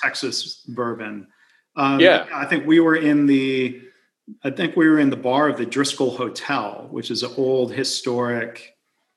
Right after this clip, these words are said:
Speaker 1: famous
Speaker 2: That
Speaker 1: Austin
Speaker 2: rings a bell,
Speaker 1: bar.
Speaker 2: yeah.
Speaker 1: Yeah.
Speaker 2: Yeah.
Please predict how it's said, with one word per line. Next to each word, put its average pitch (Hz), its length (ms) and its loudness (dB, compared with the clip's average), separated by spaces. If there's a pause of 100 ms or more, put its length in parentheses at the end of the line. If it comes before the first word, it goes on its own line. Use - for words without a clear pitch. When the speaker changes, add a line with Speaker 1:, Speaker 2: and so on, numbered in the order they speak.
(200)
Speaker 1:
famous 127 380 -2
Speaker 2:
That 120 140 2
Speaker 1:
Austin 107 120 0
Speaker 2:
rings 101 220 -2
a - 20 -6
bell, 92 200 4
Speaker 1:
bar. 90 80 2
Speaker 2:
yeah. 90 200 0 (1200)
Speaker 1:
Yeah. 127 80 -2
Speaker 2:
Yeah. 92 220 -2